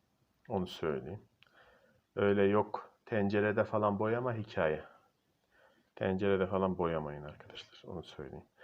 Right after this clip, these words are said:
Makinede normal yıkanır gibi iki saat boyunca boyanıyor ve doksan beş derecede boyuyoruz. Şimdi işlemleri göstereyim arkadaşlar.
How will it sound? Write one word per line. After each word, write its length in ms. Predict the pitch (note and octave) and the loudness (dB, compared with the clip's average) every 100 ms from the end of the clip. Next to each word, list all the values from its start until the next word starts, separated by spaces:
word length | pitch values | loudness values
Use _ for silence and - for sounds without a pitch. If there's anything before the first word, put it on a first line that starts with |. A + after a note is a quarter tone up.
| - - _ | -20 -20 _
Makinede 540 | A#2+ A#2 A2 F2+ G2+ G#2+ | 4 4 4 2 4 6
normal 340 | G#2+ F#2+ G2 | 6 6 2
yıkanır 480 | A2 A2+ G#2 G2 - | 0 2 2 2 -2
gibi 420 | F2 - A#2 A#2+ - | -6 -4 -4 -6 -16
iki 200 | G#2+ - | -16 -10
saat 340 | - G2+ F#2 - | 2 4 4 2
boyunca 500 | G#2+ F2 F2+ A2 G2 | 2 2 2 2 6
boyanıyor 680 | G2 F2 E2 D2 G#2+ - | 6 6 2 -4 -6 0
ve 300 | G#2+ A#2+ - - - _ _ | 4 4 4 -14 -20 _ _
doksan 480 | G2+ F#2 - G#2 G#2+ | -2 0 2 4 6
beş 300 | A2 G#2+ - | 4 2 -2
derecede 540 | F2+ F2 F#2 F2+ F2 - - _ _ - | -2 0 -4 -4 -4 -6 -20 _ _ -12
boyuyoruz. 800 | D2 D2 C#2+ - - - - - _ _ _ _ _ _ _ _ _ _ _ _ - | -10 -10 -14 -16 -20 -20 -20 -20 _ _ _ _ _ _ _ _ _ _ _ _ -18
Şimdi 340 | - G2 F#2 | -6 -4 -4
işlemleri 600 | G2 - F#2+ F#2 F2+ F#2+ | -6 -4 -2 0 2 2
göstereyim 560 | F#2+ F#2 - F#2 F2 D#2 | 0 -2 -2 -2 -2 -6
arkadaşlar. 840 | D#2 - - - - - - - | -8 -12 -12 -14 -12 -12 -12 -14